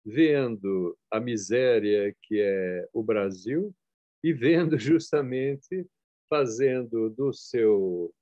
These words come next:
texto a referência a uma nordestina pobre, miserável, que veio pro Rio de Janeiro.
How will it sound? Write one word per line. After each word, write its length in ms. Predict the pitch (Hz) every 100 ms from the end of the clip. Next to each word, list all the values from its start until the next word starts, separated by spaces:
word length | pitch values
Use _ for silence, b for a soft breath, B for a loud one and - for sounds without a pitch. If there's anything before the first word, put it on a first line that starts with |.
| _ _ _ -
texto 560 | 170 175 - - 87 - _ _ _ _
a 80 | 104
referência 1000 | 113 127 - 117 120 175 147 - 107 104 - _
a 180 | 117 127
uma 280 | 131 139 135
nordestina 880 | 139 139 139 120 - - 143 165 -
pobre, 580 | 123 117 123 127 180 190 - _ _ _ _
miserável, 960 | 110 107 107 101 95 95 104 120 160 165 _ _ _ _ _
que 100 | 170
veio 340 | 131 147 147
pro 200 | 147 156
Rio 140 | 143 156
de 100 | 139
Janeiro. 640 | 165 156 143 107 92 90